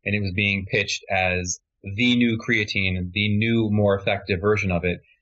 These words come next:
And look, look at which one has survived, monohydrate, um, which is ironic because we, we've known that monohydrate was the best and was the most, was an effective form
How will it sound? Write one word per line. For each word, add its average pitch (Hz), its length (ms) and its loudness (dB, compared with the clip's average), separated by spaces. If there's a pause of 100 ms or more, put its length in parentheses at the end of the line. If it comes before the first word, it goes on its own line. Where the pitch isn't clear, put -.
(120)
And 110 160 2
look, 113 260 -2
look 117 200 0
at 110 140 0
which 110 260 0
one 101 200 2
has 98 200 -2
survived, 90 420 0 (200)
monohydrate, 92 600 -2 (560)
um, 95 480 -2 (340)
which 135 200 0
is 135 80 0
ironic 123 520 2
because 104 500 -2 (500)
we, 120 360 0 (180)
we've 143 260 0
known 117 640 2
that 107 180 0
monohydrate 104 760 0
was 107 240 0
the 104 100 -4
best 104 460 -2
and 104 160 -2
was 104 240 0
the 107 80 0
most, 101 260 0 (260)
was 110 360 0
an 107 160 0
effective 107 580 -4
form 101 500 0